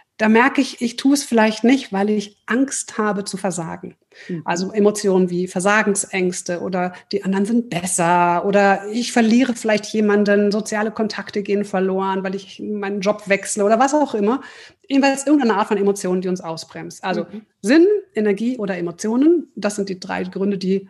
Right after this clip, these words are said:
Speaker 1: es verhindern.
Speaker 2: Mhm.
Speaker 1: Und was kann ich tun? <laughs> Erstens mal klären, ist es wirklich mein Sinn?
Speaker 2: Mhm.
Speaker 1: Zweitens klären, habe ich genug Energie? Und wenn nicht, woher bekomme ich diese Energie?
Speaker 2: Mhm.
Speaker 1: Und drittens den Emotionen mal ein bisschen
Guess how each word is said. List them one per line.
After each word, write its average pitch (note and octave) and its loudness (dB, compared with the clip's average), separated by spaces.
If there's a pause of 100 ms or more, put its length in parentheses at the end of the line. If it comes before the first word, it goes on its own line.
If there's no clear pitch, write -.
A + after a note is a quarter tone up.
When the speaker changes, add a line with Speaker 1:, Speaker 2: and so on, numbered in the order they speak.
Speaker 1:
es - -8
verhindern. F3 -6 (160)
Speaker 2:
Mhm. G#3 -6
Speaker 1:
Und G3+ 0
was F#3+ -6
kann G3+ 0
ich F#3+ -4
tun? C#4 2 (420)
<laughs> - -6
Erstens A#3 2
mal G3+ 4
klären, A3 2
ist G3+ -6
es F#3+ -6
wirklich F3+ -8
mein F3+ -2
Sinn? A#3 4 (260)
Speaker 2:
Mhm. F3+ -18 (100)
Speaker 1:
Zweitens G3+ -2
klären, G3 0
habe F#3+ -6
ich - -12
genug A#3 0
Energie? G#3 -2 (100)
Und G3+ -2
wenn F#3 2
nicht, C4+ 0
woher G3 2
bekomme C#4+ -2
ich - -4
diese F3+ 0
Energie? E3 -6
Speaker 2:
Mhm. F#3+ -12 (280)
Speaker 1:
Und F#3 0
drittens C4+ 4
den A3+ -2
Emotionen A#3 2
mal F3 2
ein F3 0
bisschen F3 -2